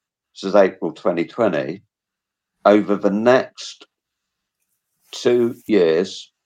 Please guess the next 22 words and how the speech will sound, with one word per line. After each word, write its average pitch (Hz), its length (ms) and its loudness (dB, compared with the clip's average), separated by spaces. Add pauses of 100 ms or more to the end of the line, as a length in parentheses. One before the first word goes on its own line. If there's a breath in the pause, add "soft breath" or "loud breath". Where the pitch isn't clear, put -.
(180)
we're 98 120 -2
gonna 101 280 0
le-, 104 320 2 (120)
we, 127 260 0
the 113 100 -10
British 127 380 -2
public, 98 500 0 (920)
are 98 60 -4
gonna 104 300 2
learn 104 580 2 (200)
a 104 80 0
lot 107 600 2 (600)
about 104 500 0
where 101 320 0 (260)
viruses 104 1080 -2 (120)
and 92 140 -10
vaccines 90 720 -6
come 80 320 -8
from, 92 480 -8 (920)
and, 98 460 0 (160)
um, 95 380 2 (680)
uh, 92 240 2